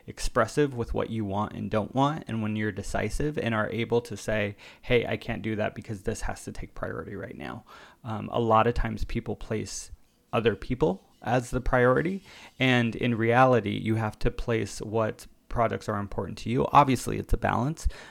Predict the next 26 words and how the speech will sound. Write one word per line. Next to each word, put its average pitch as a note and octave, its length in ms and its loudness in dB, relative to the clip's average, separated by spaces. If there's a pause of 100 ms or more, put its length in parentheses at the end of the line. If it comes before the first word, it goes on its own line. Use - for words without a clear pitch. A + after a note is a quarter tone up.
(100)
but B2+ 140 -4
you B2+ 140 -2
have B2 320 -2
to A#2 260 -2
place A2+ 500 -2
what's A2+ 220 -6
important A2 460 -6
to - 160 -10
you B2 300 -2
to - 140 -10
keep - 240 -8
yourself G#2 360 -6 (100)
well-rounded G#2 800 -4
and G#2 120 -6
well-balanced. G2 800 -4 (420)
Um, B2 340 0
so C3 200 0
the A#2 160 -2
power - 300 4
of C#3 100 0
no B2+ 220 4
isn't A#2 340 -2
just A2 380 -2
with G#2+ 280 -2
projects A2 680 0
or, G#2 480 -4